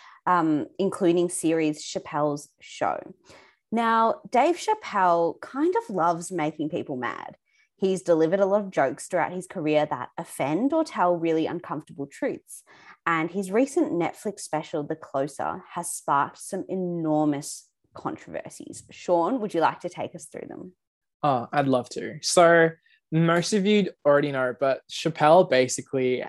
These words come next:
Speaker 2: his whole hallmark of comedy is pushing the boundaries, as he like to call, as he likes to call it, at the expense of the L G B T Q community as well, um, in particular, especially trans people. Um,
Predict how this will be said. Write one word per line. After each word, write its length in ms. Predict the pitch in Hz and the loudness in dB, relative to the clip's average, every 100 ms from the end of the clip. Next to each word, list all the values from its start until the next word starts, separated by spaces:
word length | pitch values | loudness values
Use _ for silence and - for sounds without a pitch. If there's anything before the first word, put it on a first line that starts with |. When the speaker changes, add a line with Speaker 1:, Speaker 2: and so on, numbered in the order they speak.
| - - | -12 0
Speaker 2:
his 240 | 160 156 | 2 2
whole 320 | - 185 196 | 4 6 6
hallmark 500 | 175 151 151 147 143 | 4 4 4 2 0
of 160 | 147 151 | -2 -4
comedy 500 | - 139 139 139 139 | -4 -2 0 2 0
is 360 | 135 139 131 | 2 2 2
pushing 560 | - - 170 - 185 180 | -2 -2 0 0 2 2
the 80 | 156 | 2
boundaries, 580 | 135 127 135 139 147 143 | 0 -2 -2 -2 -2 -2
as 120 | 147 143 | -2 0
he 60 | |
like 200 | 147 147 | 0 -2
to 80 | 165 | -6
call, 300 | - 156 151 | -2 0 0
as 180 | 147 147 | -4 -4
he 100 | 151 | -2
likes 220 | 143 139 - | -2 -4 -8
to 40 | |
call 280 | - 143 160 | -2 2 2
it, 120 | 160 - - - | 2 -10 -18 -2
at 180 | 233 226 | 0 2
the 120 | 151 | 2
expense 400 | 151 - 139 135 - | 2 0 -2 -2 -2
of 200 | 135 131 | -2 0
the 200 | 143 135 | -2 0
L 160 | 131 131 | 0 -2
G 160 | 131 | -2
B 160 | 127 131 | -2 -4
T 280 | - 135 127 _ _ - | 0 -2 -2 _ _ -2
Q 220 | - 143 | 2 2
community 680 | 139 151 214 196 175 180 - - - - | 4 4 6 8 8 6 0 -18 -6 0
as 200 | 151 139 | 2 4
well, 480 | 135 131 135 139 - _ - | 4 4 4 0 -6 _ -4
um, 220 | 139 131 | 0 0
in 140 | 165 160 | 0 0
particular, 460 | 160 156 147 147 | 2 2 6 6
especially 580 | 135 131 139 127 135 123 | 4 2 -4 -2 -2 -2
trans 480 | 127 - 139 139 - | -2 -4 -4 -4 -6
people. 500 | - 123 - 131 143 _ - - - | -4 -6 -4 -8 -10 _ -20 -4 2
Um, 340 | 147 143 | 4 4